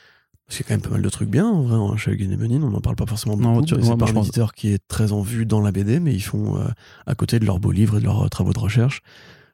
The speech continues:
Speaker 1: euh, des trucs assez, euh, sympathiques, j'ai envie de te dire.
Speaker 2: Ouais.
Speaker 1: Donc voilà. Et on sait qu'il y a beaucoup de fans de Dune en France, euh, notamment beaucoup de gens qui lisent des mooc et qui font des podcasts dessus, donc, euh.
Speaker 2: Ouais, effectivement.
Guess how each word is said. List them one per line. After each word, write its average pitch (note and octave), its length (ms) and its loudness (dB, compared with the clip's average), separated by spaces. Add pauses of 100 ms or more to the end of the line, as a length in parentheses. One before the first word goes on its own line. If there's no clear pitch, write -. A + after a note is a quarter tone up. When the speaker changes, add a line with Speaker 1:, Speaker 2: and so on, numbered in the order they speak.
(140)
Speaker 1:
euh, G2 280 2
des F#2 140 -2
trucs - 260 0
assez, A2 240 2
euh, A2 360 2
sympathiques, F#3 540 -2 (160)
j'ai A2 80 -2
envie G#2+ 120 0
de A#2 40 -8
te A2+ 80 -2
dire. C#3+ 240 2 (160)
Speaker 2:
Ouais. A2+ 80 0 (420)
Speaker 1:
Donc A2 140 0
voilà. F#2+ 240 0
Et A#2 80 -4
on G#2 60 -2
sait B2+ 140 0
qu'il A#2+ 100 0
y G#2 40 0
a - 0 -
beaucoup G#2+ 180 -2
de - 40 -4
fans A2 60 0
de G2+ 120 0
Dune G#2 120 -2
en G2+ 80 -2
France, - 380 -6
euh, G2+ 160 -4
notamment F2 440 -4
beaucoup F#2 240 -6
de G2 60 -6
gens G2 140 -2
qui - 160 -10
lisent G2 260 -6
des - 100 -8
mooc - 380 -8
et - 80 -8
qui - 140 -12
font - 140 -8
des - 100 -4
podcasts G#2 320 -6
dessus, - 260 -6
donc, A2+ 260 -8
euh. A#2+ 440 -4
Speaker 2:
Ouais, F#2+ 100 4
effectivement. F#2 500 0